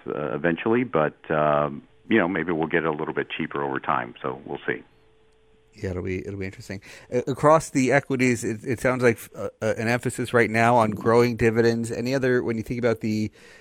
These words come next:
Speaker 2: the opportunities around the world, there's, um, you know, some of that we were talking about on value versus growth, and, and I think that's somewhat in different size segments. But how, how else do you think about equities in terms of where you would try to avoid today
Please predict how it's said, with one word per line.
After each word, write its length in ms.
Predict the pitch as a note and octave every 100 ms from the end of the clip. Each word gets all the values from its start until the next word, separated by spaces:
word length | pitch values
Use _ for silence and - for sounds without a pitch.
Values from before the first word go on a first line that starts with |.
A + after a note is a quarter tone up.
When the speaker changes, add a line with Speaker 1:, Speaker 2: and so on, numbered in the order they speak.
| _
Speaker 2:
the 100 | A#2
opportunities 520 | A#2+ A#2+ A2+ B2+ A#2+ A2
around 360 | G#2 A2+ A2+
the 80 | G#2
world, 540 | G2 A2 A2+ A2+ G#2+
there's, 460 | G#2 G#2 G#2 G2+ - - -
um, 400 | G#2 G2 G2 G2
you 80 | -
know, 60 | G2
some 160 | G#2+
of 60 | A#2
that 80 | A2
we 80 | A2
were 60 |
talking 180 | G2+ A2
about 180 | G2+ G2
on 100 | G2
value 300 | G#2 G#2 G#2
versus 240 | G2 -
growth, 360 | - G#2+ G2+ -
and, 260 | G2+ G2
and 220 | - G2 -
I 100 | F#2+
think 140 | G#2+
that's 180 | G2+ -
somewhat 400 | - A2 G2+ - -
in 220 | G2 G2
different 280 | G2+ G2 F2+
size 300 | - A2+ -
segments. 220 | G2 F#2+
But 100 | G2+
how, 160 | A2 A2+
how 180 | A#2+ B2
else 160 | B2
do 100 | -
you 40 | A#2
think 200 | A#2+ G#2+
about 320 | G#2+ G#2 G2+ - - - - -
equities 760 | A#2 A#2 G#2+ G#2 G2+ G2 -
in 140 | G#2+
terms 200 | G2+ G#2
of 140 | G2+ F#2+
where 200 | G#2 G#2
you 220 | G#2 G2
would 280 | G2+ F#2+ -
try 200 | - A2+
to 80 | G2
avoid 480 | F#2 G#2 A2 A2+ A2
today 680 | - G#2 G#2 G2+ G2+ G2+